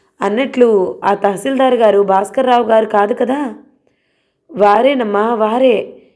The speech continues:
ఎంతో ఆనందపడిపోతూ అన్నారు. "వారు మా ఫ్యామిలీ ఫ్రెండ్,"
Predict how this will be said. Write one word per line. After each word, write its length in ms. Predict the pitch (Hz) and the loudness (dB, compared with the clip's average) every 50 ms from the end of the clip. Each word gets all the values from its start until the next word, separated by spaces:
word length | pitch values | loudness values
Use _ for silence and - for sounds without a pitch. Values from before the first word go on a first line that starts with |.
| _ _ _ _ _ - | _ _ _ _ _ -6
ఎంతో 360 | 196 196 180 180 175 180 214 | -4 -2 -2 -2 -2 -2 0
ఆనందపడిపోతూ 880 | 208 190 185 185 190 214 233 254 233 247 233 208 202 202 196 175 185 190 | 0 2 2 0 0 0 0 0 0 0 0 0 0 -2 -2 -2 -2 -2
అన్నారు. 440 | 196 190 185 180 185 180 180 - - - - _ _ _ _ _ _ _ _ _ _ _ - | -2 -2 -2 -2 -2 -2 -4 -6 -10 -18 -20 _ _ _ _ _ _ _ _ _ _ _ -4
"వారు 360 | 196 208 202 196 196 202 233 | -2 0 0 2 2 0 0
మా 200 | 247 247 240 220 | 0 -2 -2 -4
ఫ్యామిలీ 460 | 208 214 226 208 196 208 247 269 277 | -4 -4 -4 -4 -2 -2 -2 -2 -2
ఫ్రెండ్," 560 | 262 - 226 208 202 196 190 185 - - - | -2 -4 -4 -4 -2 0 0 -2 -2 -4 -8